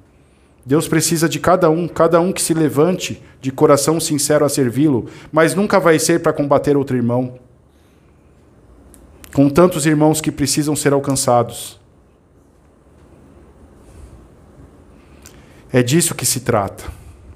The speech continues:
Então, acordem.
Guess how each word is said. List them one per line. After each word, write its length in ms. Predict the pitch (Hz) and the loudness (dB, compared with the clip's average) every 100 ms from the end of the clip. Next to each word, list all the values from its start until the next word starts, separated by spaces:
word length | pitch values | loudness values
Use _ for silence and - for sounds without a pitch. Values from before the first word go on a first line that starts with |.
| - - _ _ - - - - - - | -20 -20 _ _ -20 -20 -20 -20 -10 -4
Então, 540 | 120 156 165 127 101 - - - - - _ _ _ _ _ _ _ _ _ _ _ _ _ - - _ - - - - _ _ - - - - - - - - - - - - _ _ - - | 0 4 4 2 -6 -16 -20 -20 -20 -20 _ _ _ _ _ _ _ _ _ _ _ _ _ -20 -20 _ -20 -20 -20 -20 _ _ -20 -20 -20 -20 -20 -20 -20 -20 -20 -20 -20 -20 _ _ -20 -6
acordem. 600 | 117 113 135 143 135 101 | -2 0 4 4 2 -4